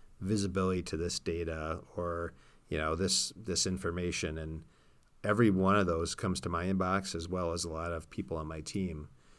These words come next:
And so we've been collecting those ideas and suggestions, and some of those things are really great and well suited for the new tablet. So once we get that deployed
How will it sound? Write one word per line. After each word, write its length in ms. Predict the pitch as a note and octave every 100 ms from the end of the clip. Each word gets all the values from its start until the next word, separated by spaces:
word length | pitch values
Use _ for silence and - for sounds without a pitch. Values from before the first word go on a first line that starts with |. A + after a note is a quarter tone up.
| - - - -
And 460 | F#2 E2+ D#2+ D#2+ - -
so 160 | - G2
we've 140 | A#2
been 160 | G#2+ F#2
collecting 480 | - F#2 - G2+
those 340 | F2 E2 D#2+ F#2 -
ideas 500 | F#2 E2+ E2+ F2 E2
and 120 | D#2+
suggestions, 800 | - E2 F2 F2+ - D2+ D2+ D#2
and 200 | E2+ D#2
some 180 | - A#2
of 80 | C#3
those 200 | F#2+ F#2
things 260 | F#2+ F#2 F#2
are 140 | D#2+
really 340 | F2 G2+ F#2
great 440 | D#2 F2+ F2+ F#2 F#2+ - _ - - -
and 180 | G2 F2+
well 240 | F#2+ F#2 F2+
suited 500 | - C#3 C#3 D#2+ -
for 300 | F#2+ F2 E2+
the 220 | E2+ E2
new 160 | F2+
tablet. 480 | - G2 F#2 A#2+ B2+ - - - - -
So 200 | - F#2+
once 280 | F#2+ A2+ -
we 80 | G2
get 160 | G2+
that 220 | G2 F2 -
deployed 640 | - B2+ C3+ F2+ E2+